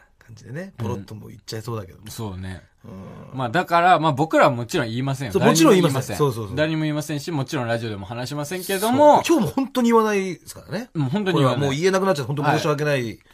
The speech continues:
Speaker 2: 今日だけじゃないですよ。
Speaker 1: うん。
Speaker 2: 今日も、来週も再来週もですよね。再来週が確か前日なんで。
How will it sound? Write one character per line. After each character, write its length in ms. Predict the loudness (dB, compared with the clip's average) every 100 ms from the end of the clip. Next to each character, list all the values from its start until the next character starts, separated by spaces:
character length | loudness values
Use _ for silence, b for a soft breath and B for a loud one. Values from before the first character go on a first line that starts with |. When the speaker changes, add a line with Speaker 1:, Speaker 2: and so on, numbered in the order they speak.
| B -6 2
Speaker 2:
今 100 | 4
日 40 |
だ 120 | 4
け 80 | 4
じ 60 | 2
ゃ 60 |
な 60 | 2
い 40 |
で 40 | -2
す 80 |
よ。 80 | -6
Speaker 1:
う 20 | 2
ん。 40 |
Speaker 2:
今 240 | 4 6
日 40 | 4
も、 380 | 2 2 0 0
来 200 | 2 2
週 180 | 0 -2
も 100 | -2
再 160 | 0
来 100 | 0
週 100 | 0
も 320 | 0 0 -2 -8 _ _ _
で 120 | -10
す 80 | -8
よ 60 | -8
ね。 140 | -8
再 140 | 2 2
来 120 | 2
週 140 | -2
が 80 | -2
確 200 | -2 -2
か 80 | -4
前 120 | -4
日 260 | -4 -6 -8
な 120 | -8
ん 80 | -10
で。 180 | -16